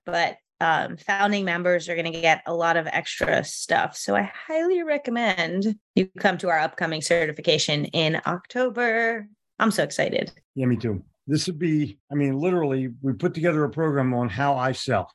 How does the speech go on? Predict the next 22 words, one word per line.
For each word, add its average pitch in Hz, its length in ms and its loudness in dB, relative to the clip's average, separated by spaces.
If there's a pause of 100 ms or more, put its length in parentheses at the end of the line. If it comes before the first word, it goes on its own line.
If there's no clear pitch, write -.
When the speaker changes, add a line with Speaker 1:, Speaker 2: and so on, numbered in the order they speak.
(180)
Speaker 2:
how 147 180 -2
I 135 100 2
sold 147 340 -2
in 131 100 0
New 131 80 2
York 123 160 -4
City, 151 460 0 (400)
how 123 100 2
I 123 100 4
sell 131 240 0
in 120 80 0
Charlotte, 143 460 0
how 127 140 -2
I 123 60 0
sell 127 220 0
around 113 200 2
the 104 80 0
world. 92 440 0 (220)
Speaker 1:
Yeah. 175 200 0
Speaker 2:
And 117 340 0
it 135 180 2
will 127 380 0